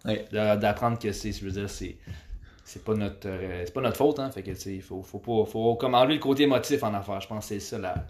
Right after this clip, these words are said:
Speaker 2: la montagne russe émotionnelle, là.
Speaker 1: Ouais.
Speaker 2: C'est ça, je pense, même dans le réseau, là, j'avais appris ça, puis c'est vrai pareil, là, faut apprendre à rester calme, puis
Speaker 1: Vraiment, cent pour cent.
Speaker 2: Ouais, c'est ça.
Speaker 1: Fait que, fait que là, là, tu pars là, tu commences à cogner tes portes.
Speaker 2: C'est
Speaker 1: Pa-,
Speaker 2: ça.
Speaker 1: parce que là, t'es cent pour cent commission ou t'as un salaire de base ?
Speaker 2: Non, non, cent pour cent commission.
Speaker 1: Cent pour cent
Speaker 2: C'est juste
Speaker 1: commission.
Speaker 2: un rendement.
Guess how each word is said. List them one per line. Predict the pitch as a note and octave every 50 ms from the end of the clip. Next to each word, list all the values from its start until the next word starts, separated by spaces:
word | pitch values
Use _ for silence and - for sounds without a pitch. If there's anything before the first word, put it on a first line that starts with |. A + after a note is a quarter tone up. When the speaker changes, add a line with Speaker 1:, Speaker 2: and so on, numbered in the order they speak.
| - - -
Speaker 2:
la | A2+ G#2+ G#2
montagne | A2 A#2 A#2 A2 A2+ G#2+ A2
russe | A2+ A#2+ - A#2+
émotionnelle, | A2 G#2+ G#2+ A#2 C3 D#3 E3 E3 E3 D#3+ - - - -
là. | B2
Speaker 1:
Ouais. | B2 B2 - - - - - _ _ _ -
Speaker 2:
C'est | D2 -
ça, | - A2 G#2
je | -
pense, | - A2 A2 A2 - -
même | A2 A2 A2+
dans | A2+ A2
le | G#2+ G#2+
réseau, | G#2+ G#2 A2 B2+ C3
là, | B2 A#2 A2+ G2+ G2 F#2+ G2
j'avais | G2+ G2 G2
appris | - - - -
ça, | - - G#2+
puis | - - G2+ - - -
c'est | - G2+
vrai | G2+ G2+ G#2+
pareil, | - G2+ F#2 F#2 G2 G2+
là, | G2 G2
faut | F2 - G2
apprendre | F#2 F#2 - G#2 G2+ G2+
à | F2+
rester | F#2 F#2 F#2+ F#2 - - F#2+ F2+
calme, | - F2 F2 F#2 F#2+ -
puis | - - -
Speaker 1:
Vraiment, | A2+ A2 G#2 G#2 F#2+ - -
cent | - - F#2+
pour | F#2+ F#2 F2+
cent. | F#2+ F#2 - - -
Speaker 2:
Ouais, | G#2 A2 - -
c'est | - - -
ça. | - G2+ - - - - - - _ _ _ -
Speaker 1:
Fait | C3+ B2+ B2 -
que, | -
fait | - C#3 B2
que | - D#3
là, | D#3+ D#3
là, | D3 D3 D3
tu | - -
pars | D3+ C3 B2 A#2 A#2+ B2
là, | A#2+ C3 C#3+ D3 D3
tu | -
commences | - B2+ B2 -
à | A2+
cogner | G#2 A#2+ A2+ A2+ A2
tes | A2+ A2 G#2
portes. | G#2+ A#2 A#2+ B2 C3 C3+ C#3+ - - -
Speaker 2:
C'est | - C#3
Speaker 1:
Pa-, | A#2+ A#2
Speaker 2:
ça. | C#3+ C3+
Speaker 1:
parce | C3+ C#3 C3 -
que | D3
là, | C#3+ D3+ D3+
t'es | D3 B2+
cent | - - C3+
pour | A#2 C3 -
cent | D#3 C3
commission | B2 B2+ B2 - F3 F#3+
ou | G#3+
t'as | - B2
un | A2+
salaire | A#2 A2+ A2 A2 A2
de | G#2
base ? | G2+ G#2+ A2+ D3+
Speaker 2:
Non, | D#3
non, | D#3+ D#3 C3 A2
cent | - A2 G2+
pour | G#2 G2+
cent | G#2 G2
commission. | F#2+ F#2 F#2+ - - G#2+
Speaker 1:
Cent | - E3 D#3
pour | C#3 C3+
cent | - D3+
Speaker 2:
C'est | C#3+ C#3 B2+
juste | A#2+
Speaker 1:
commission. | A#2+ A2 G#2+
Speaker 2:
un | G#2+
rendement. | G#2+ A2